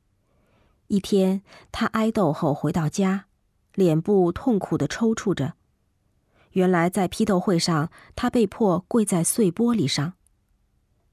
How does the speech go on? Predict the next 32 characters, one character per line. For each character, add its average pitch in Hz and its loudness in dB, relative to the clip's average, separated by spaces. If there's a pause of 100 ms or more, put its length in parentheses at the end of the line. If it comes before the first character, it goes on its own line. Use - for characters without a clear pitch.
(300)
整 147 2
个 208 0
晚 139 -2
上， 143 -2 (380)
姥 180 4
姥 208 2
用 214 2
镊 247 2
子 151 -2
和 - -2
大 185 0
针 233 0 (320)
一 277 4
点 151 2
一 180 2
点 147 0 (140)
挑 135 -2
出 202 -2
陷 190 -2
进 151 -2
他 180 -4
膝 220 -4
盖 180 -2
肉 170 0
里 135 0
的 127 -2
玻 202 -2
璃 156 0
碴。 127 -4 (1160)
第 208 0
二 185 2
天， 180 0